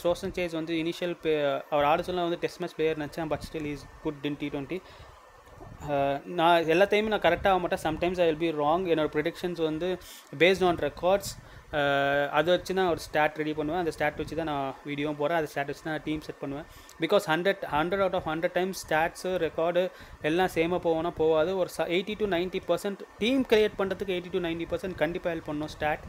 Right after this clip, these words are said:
with strategy. அதனால தான் நான் வந்து records ரொம்ப believe பண்றது. Because பிளைண்டா இந்த, இந்த player ஆடுவா, அந்த player ஆடுவா,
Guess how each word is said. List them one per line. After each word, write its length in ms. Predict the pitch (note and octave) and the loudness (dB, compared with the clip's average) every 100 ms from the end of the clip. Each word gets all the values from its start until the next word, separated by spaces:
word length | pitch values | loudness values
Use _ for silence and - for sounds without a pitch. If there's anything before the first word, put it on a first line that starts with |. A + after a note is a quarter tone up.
| - - - D#3 | -14 -16 -14 -4
with 220 | D3+ - | -4 -2
strategy. 520 | D3+ D3+ D3 D#3 E3 F#3+ - - - | 0 0 0 -2 -4 -8 -12 -20 -12
அதனால 280 | - D3+ D#3+ | -4 2 2
தான் 120 | F3+ | 4
நான் 160 | F3+ E3 | 2 2
வந்து 260 | D#3 E3 F#3+ F3+ D#3 C#3 C3+ | 0 0 2 4 4 4 2
records 440 | D3 F3 F3+ F3 | 2 4 2 2
ரொம்ப 200 | D#3+ D#3+ | -2 -2
believe 260 | D#3 D#3+ D#3+ | -2 -2 -2
பண்றது. 360 | D3+ D3+ D#3+ D3 | -2 0 0 0
Because 300 | D3 F#3 D#3 | 2 2 2
பிளைண்டா 460 | D3 E3 G3 G3 G3+ | 4 4 4 4 4
இந்த, 220 | F3+ F3 | 2 0
இந்த 180 | E3+ E3+ | 0 0
player 220 | F3 F3 | 2 4
ஆடுவா, 200 | D#3+ E3 | 4 4
அந்த 160 | D#3+ E3 | 2 0
player 220 | E3+ E3 | 2 2
ஆடுவா, 240 | D3+ D#3 | 4 2